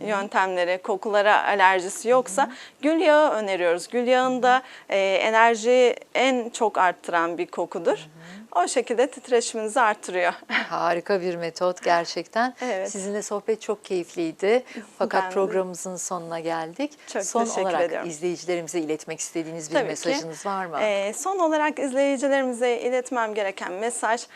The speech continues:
Speaker 2: bulunduğu ortamdaki negatif düşünceleri, duyguları içselleştirmeyip karşısındaki kişiyi dinliyorken onunla kendini bağdaştırıp "Ben de bunu yaşasam",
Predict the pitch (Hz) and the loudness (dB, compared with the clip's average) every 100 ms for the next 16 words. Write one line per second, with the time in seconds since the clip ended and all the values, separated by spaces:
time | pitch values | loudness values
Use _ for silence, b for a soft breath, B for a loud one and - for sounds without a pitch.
0 | B B 254 285 285 302 269 269 269 285 | B B -2 2 2 4 4 2 2 0
1 | 269 247 247 262 269 269 269 269 247 - | 0 0 0 0 0 0 0 -2 -8 -8
2 | 247 262 262 240 226 220 208 277 262 247 | -6 -2 0 2 4 4 2 2 2 4
3 | 214 196 233 - 262 262 269 269 285 202 | 4 2 -4 -2 -2 0 0 0 -4 -4
4 | 185 - 240 214 - - 269 269 277 262 | -6 0 2 2 0 -4 0 0 0 -4
5 | - 247 208 233 247 302 294 - 233 - | -2 -2 0 0 2 2 2 2 2 0
6 | B B B 294 285 302 277 277 277 285 | B B B 2 4 4 4 4 2 0
7 | 269 269 269 247 262 269 254 262 240 262 | 0 2 0 2 4 6 4 0 0 0
8 | 247 202 247 269 254 214 240 247 247 262 | 0 4 4 4 0 0 -2 0 2 0
9 | 285 247 233 | 0 0 0